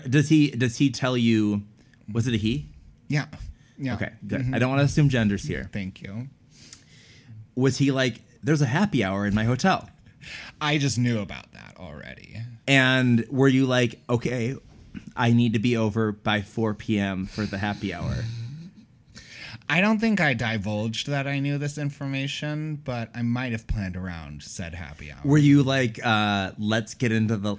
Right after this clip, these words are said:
Speaker 1: like, can we maybe meet in the lobby?"
Speaker 2: <laughs> And
Speaker 1: Um,
Speaker 2: make sure you bring your key card.
Speaker 1: Please,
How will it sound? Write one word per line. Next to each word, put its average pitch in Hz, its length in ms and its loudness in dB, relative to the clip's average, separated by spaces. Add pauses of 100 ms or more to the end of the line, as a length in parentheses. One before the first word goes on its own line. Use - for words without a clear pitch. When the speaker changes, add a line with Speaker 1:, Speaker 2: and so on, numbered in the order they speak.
Speaker 1:
like, 104 300 -2
can 123 160 2
we 127 80 4
maybe 113 300 6
meet 107 280 4
in 117 60 4
the 104 100 2
lobby?" 143 840 2
Speaker 2:
<laughs> - 60 -20 (420)
And 113 300 4
Speaker 1:
Um, 156 100 4
Speaker 2:
make 147 220 4
sure 151 160 0
you 147 120 0
bring 127 240 -2
your 117 180 -2
key 110 260 -8
card. - 440 -16 (600)
Speaker 1:
Please, 131 460 4